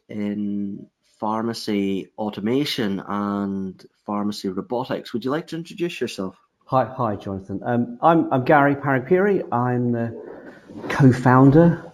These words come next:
Speaker 2: of Hub and Spoke Innovations, and, uh, we sell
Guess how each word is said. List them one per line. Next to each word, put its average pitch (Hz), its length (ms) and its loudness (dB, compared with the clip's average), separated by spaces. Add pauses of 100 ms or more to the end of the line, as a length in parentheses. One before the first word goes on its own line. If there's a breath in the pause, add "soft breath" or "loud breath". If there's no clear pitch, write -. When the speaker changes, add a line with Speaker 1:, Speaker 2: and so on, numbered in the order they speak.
Speaker 2:
of 120 360 4
Hub 135 240 0
and 117 100 2
Spoke 127 400 0
Innovations, 135 760 2 (180)
and, 110 760 2
uh, 101 480 -2
we 117 180 4
sell 104 720 4